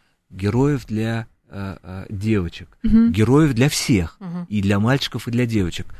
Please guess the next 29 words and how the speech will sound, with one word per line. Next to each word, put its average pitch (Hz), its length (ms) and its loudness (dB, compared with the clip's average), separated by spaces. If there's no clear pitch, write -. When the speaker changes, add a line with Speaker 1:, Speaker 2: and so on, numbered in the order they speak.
Speaker 1:
Э, 90 880 -6
э, - 60 -18
м, - 840 -18
э, - 200 -18
зону 139 420 4
динозавров, 123 580 0
то, 143 120 -2
что, 123 240 -4
в - 120 -20
принципе, 190 360 2
нравится 98 380 0
всем, 92 400 2
Speaker 2:
Да. 208 240 0
Speaker 1:
и - 20 0
з-, 98 280 -6
и, 113 260 -2
и 117 100 -4
мальчикам, 135 500 2
и 110 40 2
девочкам, 165 540 4
Speaker 2:
Мгм. 202 40 -2
Speaker 1:
и, 98 240 -4
и, 101 200 -4
и 117 160 2
их 120 100 0
родителям, 117 540 2
поэтому, 143 400 -2
э, 90 600 -8
э, - 60 -20